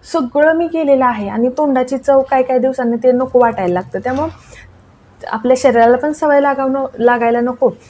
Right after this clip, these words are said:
आणि जसं अन्न पदार्थ वेगळे खातो तसं डिटॉक्स ड्रिंक पण बदलत राहतं. तसं सकाळी बॉडी डिटॉक्स करण्यासाठी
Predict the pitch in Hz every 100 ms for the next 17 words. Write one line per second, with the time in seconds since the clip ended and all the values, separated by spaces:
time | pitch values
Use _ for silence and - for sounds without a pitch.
0 | - - 233 247 240 240 247 262 247 240
1 | 254 247 254 254 262 254 269 277 269 294
2 | 262 233 240 220 220 208 202 185 170 196
3 | 185 226 254 247 262 240 240 247 240 240
4 | 233 220 220 - 240 220 202 196 -